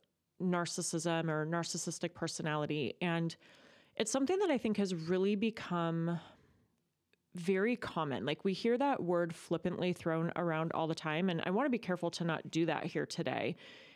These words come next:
And the book that I'm going to be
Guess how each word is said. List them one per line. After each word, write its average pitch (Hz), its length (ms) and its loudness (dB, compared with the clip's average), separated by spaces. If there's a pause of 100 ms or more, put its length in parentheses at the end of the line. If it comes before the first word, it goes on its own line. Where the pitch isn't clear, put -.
(160)
And 180 380 2
the 180 120 2
book 294 400 -2
that 233 120 2
I'm 196 180 4
going 180 320 2
to 170 520 4
be 170 280 4